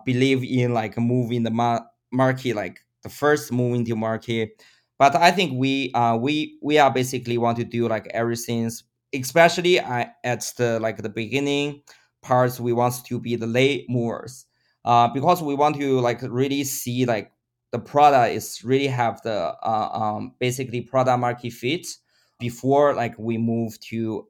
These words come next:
any kind of the basically markets, right? So we w-, we don't want to, like, doing something, like,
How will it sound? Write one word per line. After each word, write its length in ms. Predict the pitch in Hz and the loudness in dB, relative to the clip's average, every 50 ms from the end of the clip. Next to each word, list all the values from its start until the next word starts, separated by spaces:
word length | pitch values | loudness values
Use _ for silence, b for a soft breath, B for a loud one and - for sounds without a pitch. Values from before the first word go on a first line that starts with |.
| _ - | _ -6
any 300 | 117 120 120 127 127 127 | -4 -2 0 0 -2 -2
kind 340 | 127 - 120 113 110 110 110 | -4 -4 -6 -4 -4 -4 -6
of 160 | 104 - _ | -8 -8 _
the 360 | - 110 104 98 90 - - - _ | -6 -4 -4 -4 -4 -6 -8 -6 _
basically 360 | 131 131 131 139 131 131 120 | -2 -2 0 -2 -4 -4 -4
markets, 640 | 113 117 117 117 123 127 127 104 82 - - - - | -2 0 0 0 0 -2 -4 -8 -8 -10 -14 -14 -10
right? 220 | - 110 110 107 | -10 -8 -8 -8
So 100 | 104 123 | -8 -8
we 120 | 117 117 117 | -6 -6 -6
w-, 200 | 110 117 - _ - | -8 -10 -12 _ -8
we 100 | 120 123 | -6 -4
don't 120 | 123 135 | -4 -2
want 160 | 139 139 135 131 | -2 -2 0 0
to, 100 | 131 120 | 0 0
like, 300 | 113 101 92 - - _ _ _ _ _ _ _ _ _ | 0 -2 -4 -6 -12 _ _ _ _ _ _ _ _ _
doing 280 | - 131 131 131 127 127 | -2 2 2 4 4 2
something, 440 | 127 135 120 117 117 117 123 120 117 | 2 0 0 -2 -2 -4 -6 -4 -4
like, 320 | 110 107 104 101 - - | -4 -4 -6 -8 -10 -18